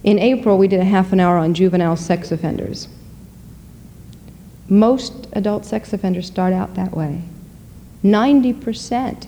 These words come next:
in fact, begin exhibiting deviant sexual behavior as kids, sometimes as early as six years old, ninety percent.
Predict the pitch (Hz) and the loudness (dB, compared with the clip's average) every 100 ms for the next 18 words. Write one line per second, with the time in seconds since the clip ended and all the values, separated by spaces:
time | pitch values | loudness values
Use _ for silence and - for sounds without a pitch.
0 | - 160 - 160 151 175 - - - - | -6 -6 -4 -6 -6 -10 -16 -20 -20 -20
1 | - - - - - - - - 185 185 | -20 -20 -20 -20 -20 -20 -20 -4 0 2
2 | 190 196 190 180 175 185 202 185 175 175 | 2 2 0 0 0 2 2 2 0 -4
3 | 170 - - - - - 208 208 175 - | -8 -16 -20 -20 -6 0 2 2 0 -4
4 | - 196 - 190 180 170 170 - 202 208 | -6 -6 -4 -4 -2 -2 -6 -2 0 0
5 | 175 160 160 - 165 - - 202 151 175 | -2 -2 -4 -6 -8 -8 -4 -2 -2 -6
6 | - 196 196 202 185 180 170 - 202 185 | -8 -4 -4 -4 -6 -6 -8 -4 -2 -2
7 | 170 175 233 - 220 208 233 247 - 175 | -4 -6 -10 -6 -6 -4 -4 -6 -4 -4
8 | 226 254 262 247 - 294 - - | -2 -4 -6 -8 -8 -6 -8 -12